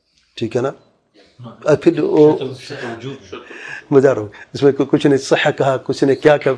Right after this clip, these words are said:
Speaker 1: باقی تفصیل آگے بتاؤں گا میں وقت پہ، میں mix نہیں کرنا چاہتا، بات ساتھی پریشان ہو جائیں گے، آسان جا رہے تو آسان چلنے دیں بھی، کیونکہ علماء کے جو اختلافات ہیں، علماء کے اختلافات اس میں بڑے ہی، میں اب آگے اس کے ب-، بتاؤں گا جب وقت آئے گا۔ اب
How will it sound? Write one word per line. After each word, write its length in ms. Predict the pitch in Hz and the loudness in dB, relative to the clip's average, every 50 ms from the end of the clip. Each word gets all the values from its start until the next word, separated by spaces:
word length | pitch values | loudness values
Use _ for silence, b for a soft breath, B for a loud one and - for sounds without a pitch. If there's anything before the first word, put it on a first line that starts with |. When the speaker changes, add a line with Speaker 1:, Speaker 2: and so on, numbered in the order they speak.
| 131 - 123 | -4 -2 0
Speaker 1:
باقی 280 | 139 147 139 147 151 147 156 - - - - | 2 2 2 2 0 -2 -4 -8 -14 -6 -4
تفصیل 280 | 139 123 - 156 147 143 | -4 0 2 2 4 4
آگے 200 | 135 147 135 151 | 4 4 4 2
بتاؤں 320 | 139 135 - 127 135 135 | 2 4 4 2 2 2
گا 60 | 131 | 2
میں 120 | 117 123 117 | 0 0 0
وقت 220 | 120 120 - - | 0 -2 -2 -4
پہ، 100 | - 143 143 B B B B - | -6 -6 -6 B B B B 0
میں 100 | 139 147 | 2 4
mix 240 | 147 156 - - 165 | 4 2 2 2 2
نہیں 100 | 156 - | 4 4
کرنا 200 | 139 123 120 113 | 4 2 2 0
چاہتا، 240 | - 113 104 113 | 0 -2 -2 0
بات 160 | 110 127 123 - | 0 0 0 2
ساتھی 220 | 147 131 - 139 | 0 0 0 0
پریشان 360 | - 139 131 120 - 139 143 | 0 2 2 2 2 2 2
ہو 80 | 131 131 | 0 0
جائیں 200 | 113 117 117 127 | 0 0 -2 -2
گے، 60 | 143 B B B B B B B - | -4 B B B B B B B 0
آسان 340 | 165 - - 170 180 175 | 2 4 4 4 2 4
جا 160 | 151 156 151 156 | 4 4 4 4
رہے 60 | 160 | 4
تو 80 | 170 | 2
آسان 260 | 151 - - 147 139 131 | 2 2 2 2 2 4
چلنے 220 | 143 123 120 117 | 2 2 4 2
دیں 180 | 101 107 98 92 | 0 -2 -4 -6
بھی، 100 | 87 92 - _ B B B B B B B B B B - | -10 -16 -18 _ B B B B B B B B B B -2
کیونکہ 180 | 139 - - | 0 2 2
علماء 280 | 139 139 131 120 139 180 | 2 2 4 4 4 4
کے 140 | - - 165 | 4 4 4
جو 100 | 151 151 | 4 4
اختلافات 580 | 139 - - 139 127 127 123 - 117 110 - | 4 4 4 4 4 4 2 2 0 0 -2
ہیں، 80 | 123 107 113 - - | -4 -8 -8 -6 -2
علماء 360 | 113 120 135 131 131 151 170 | 2 4 4 6 4 4 2
کے 100 | - 165 | 0 -2
اختلافات 480 | 117 - - 139 139 131 135 135 135 139 | -2 0 0 2 2 2 2 2 0 -2
اس 120 | 113 - | -4 -4
میں 140 | 123 131 143 b b b b b b b - 147 | -4 -6 -6 b b b b b b b -20 -18
بڑے 360 | 139 - 151 131 127 139 135 | -16 -4 0 2 4 4 4
ہی، 60 | 135 | 4
میں 140 | 143 143 139 - - - | 4 2 2 2 0 0
اب 160 | 151 127 135 131 - - - | 2 2 2 0 -2 -2 0
آگے 220 | 139 139 139 139 135 | 2 4 4 4 2
اس 200 | 131 139 - - | 2 0 -2 0
کے 80 | 143 | -2
ب-، 180 | 123 123 - 123 | -2 -2 -2 -2
بتاؤں 420 | 123 131 127 127 123 135 127 127 | 0 0 2 2 2 2 2 2
گا 40 | 113 | 2
جب 100 | 113 113 101 | 0 0 0
وقت 220 | 117 113 - - | 0 -2 0 0
آئے 160 | 104 95 95 | -2 -2 -2
گا۔ 40 | 92 87 - _ _ B B B B B B B B B B _ _ | -6 -12 -16 _ _ B B B B B B B B B B _ _
اب 80 | - | 0